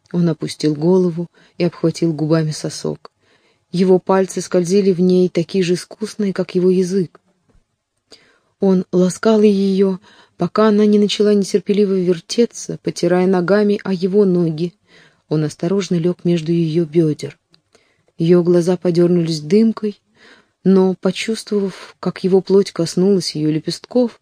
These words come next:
она широко раскрыла глаза и вгляделась в него. «Скажи, если будет больно». Она кивнула. Он проник в нее. Ее веки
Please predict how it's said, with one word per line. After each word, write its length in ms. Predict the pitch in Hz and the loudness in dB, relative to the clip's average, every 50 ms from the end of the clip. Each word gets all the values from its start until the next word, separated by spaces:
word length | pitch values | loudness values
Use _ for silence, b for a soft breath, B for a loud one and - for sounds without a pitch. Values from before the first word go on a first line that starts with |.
| B B B B B B B | B B B B B B B
она 220 | - 175 180 185 | 0 0 2 2
широко 440 | 185 - - 180 185 180 - - 240 | 0 0 0 0 -2 -2 0 0 2
раскрыла 460 | 233 214 - - - 214 220 202 185 | 2 2 0 0 2 4 4 4 4
глаза 560 | 165 156 165 165 165 156 175 196 208 208 196 b b b b b b b | 2 0 0 -2 -2 -2 -4 -4 -4 -6 -8 b b b b b b b
и 60 | 165 | -4
вгляделась 680 | 160 151 185 185 185 175 196 220 220 196 160 - - | -4 -2 0 -2 0 2 4 4 4 4 2 -2 -6
в 40 | 156 | -12
него. 360 | 139 139 139 143 147 143 135 _ _ _ _ _ _ _ _ _ _ _ _ _ _ _ _ _ _ _ _ _ _ _ _ | -10 -10 -10 -10 -12 -14 -14 _ _ _ _ _ _ _ _ _ _ _ _ _ _ _ _ _ _ _ _ _ _ _ _
«Скажи, 460 | _ - - - - 180 165 165 185 190 | _ -20 -10 -4 -2 -2 0 2 2 2
если 380 | 175 170 170 - - - 165 | 2 2 0 -2 -2 -4 -4
будет 320 | 143 147 165 165 170 165 156 | -2 0 0 2 2 0 0
больно». 440 | 151 180 185 170 156 151 139 123 - _ _ _ _ _ _ _ _ _ _ _ _ _ _ _ _ | 0 0 0 0 0 -2 -6 -8 -16 _ _ _ _ _ _ _ _ _ _ _ _ _ _ _ _
Она 240 | - 156 160 170 175 | -6 -4 -2 -2 -2
кивнула. 600 | - - 190 165 170 156 156 156 151 151 156 156 _ _ _ _ _ _ _ _ _ _ - _ _ - | -2 -4 -4 -2 -2 -4 -4 -4 -6 -8 -10 -12 _ _ _ _ _ _ _ _ _ _ -20 _ _ -2
Он 120 | 170 180 170 | -2 0 0
проник 480 | - 180 180 180 185 196 196 - - | 2 2 2 4 4 2 0 -2 -2
в 40 | 185 | 0
нее. 400 | 175 175 180 165 175 175 175 180 - _ _ _ _ _ _ _ _ _ _ _ _ _ _ _ _ - _ b b b b b b b b b b | 0 0 0 0 -2 -4 -4 -6 -12 _ _ _ _ _ _ _ _ _ _ _ _ _ _ _ _ -20 _ b b b b b b b b b b
Ее 400 | 185 175 196 190 196 196 190 185 | 0 2 4 6 6 6 4 4
веки 480 | 156 185 202 208 202 - - 185 - | 2 0 0 0 0 -2 -10 -10 -10